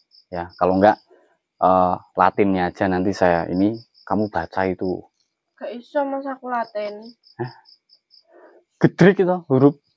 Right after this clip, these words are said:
Speaker 1: nganu to? A B C. Enggak Arabnya.
Speaker 2: Nah, Arabnya aku gak iso, Mas.
Speaker 1: Enggak, Latinnya, Latinnya. Itu
Speaker 2: Ya
Speaker 1: nanti
Speaker 2: wis.
Speaker 1: sampean baca ya, tumbuk dulu sih, tumbuk dulu. Tumbuk terus dibacain doa,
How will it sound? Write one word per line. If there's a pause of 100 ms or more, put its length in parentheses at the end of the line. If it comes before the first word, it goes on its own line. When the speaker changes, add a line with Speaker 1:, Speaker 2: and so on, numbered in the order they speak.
(280)
Speaker 1:
nganu
to? (1040)
A
B
C. (720)
Enggak
Arabnya. (320)
Speaker 2:
Nah,
Arabnya
aku
gak
iso,
Mas.
Speaker 1:
Enggak,
Latinnya,
Latinnya. (280)
Itu
Speaker 2:
Ya
Speaker 1:
nanti
Speaker 2:
wis. (1300)
Speaker 1:
sampean
baca
ya,
tumbuk
dulu
sih,
tumbuk
dulu. (580)
Tumbuk
terus
dibacain
doa,